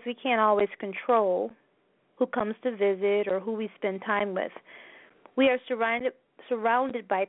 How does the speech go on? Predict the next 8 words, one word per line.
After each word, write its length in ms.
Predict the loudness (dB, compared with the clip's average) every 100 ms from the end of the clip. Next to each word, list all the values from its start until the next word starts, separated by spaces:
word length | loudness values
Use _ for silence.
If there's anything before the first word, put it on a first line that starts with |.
| -4
people 320 | -8 -4 -4
in 60 | -2
our 140 | -4
place 260 | -2 -2 -2
of 80 | -6
employment, 640 | -8 -10 -6 -4 -4 -6 -8 _ _ -20 -20 -20 0
our 140 | 0
business, 500 | 4 2 2 0 -4